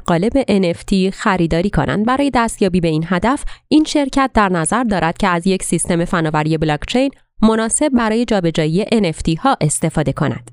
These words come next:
این اولین باری نیست که کنامی از محصولات خود درون بازی‌های خود استفاده می‌کند. این شرکت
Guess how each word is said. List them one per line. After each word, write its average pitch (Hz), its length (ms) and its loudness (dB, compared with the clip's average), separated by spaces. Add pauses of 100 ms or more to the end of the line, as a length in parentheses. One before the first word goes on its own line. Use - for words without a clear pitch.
این 339 280 4
اولین 214 500 0
باری 254 240 2
نیست 226 260 -2
که 175 100 2
کنامی 160 480 0
از 156 140 -2
محصولات 170 600 0
خود 165 220 0
درون 151 360 0
بازی‌های 151 540 0
خود 147 240 -2
استفاده 156 520 0
می‌کند. 131 400 -2 (280)
این 170 180 4
شرکت 240 560 0